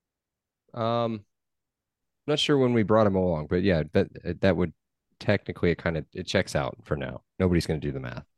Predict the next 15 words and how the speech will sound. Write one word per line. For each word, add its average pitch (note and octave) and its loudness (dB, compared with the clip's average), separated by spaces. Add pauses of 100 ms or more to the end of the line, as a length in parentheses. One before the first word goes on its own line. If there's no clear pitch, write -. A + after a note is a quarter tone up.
(920)
You F#3 6
can E3 6
block A2 4
him A2 4
on D2+ -2
Twitter, C#2 -8 (1120)
or C#3+ 8
you B2+ 8
can A2 6
just F2+ 2
wait F#2 2
until G2+ 0
it G2+ -2
goes G#2+ 4
away. B2 0